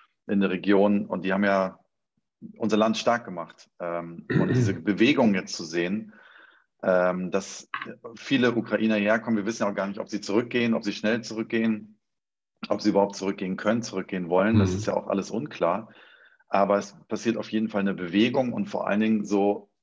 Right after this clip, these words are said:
Speaker 1: wie ich dich auch verstehe, so eine, auch so ein, auf einmal so ein Blickwinkel, äh, wie so ein,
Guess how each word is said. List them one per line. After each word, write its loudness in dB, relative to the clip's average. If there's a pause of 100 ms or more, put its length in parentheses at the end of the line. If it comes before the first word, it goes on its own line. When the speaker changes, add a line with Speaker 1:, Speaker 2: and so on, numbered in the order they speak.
(140)
Speaker 1:
wie -2
ich -2
dich -8
auch 4
verstehe, 2
so 0
eine, 2
auch 0
so -4
ein, 0
auf -2
einmal 4
so -6
ein -4
Blickwinkel, 2 (580)
äh, 6
wie -2
so 0
ein, -2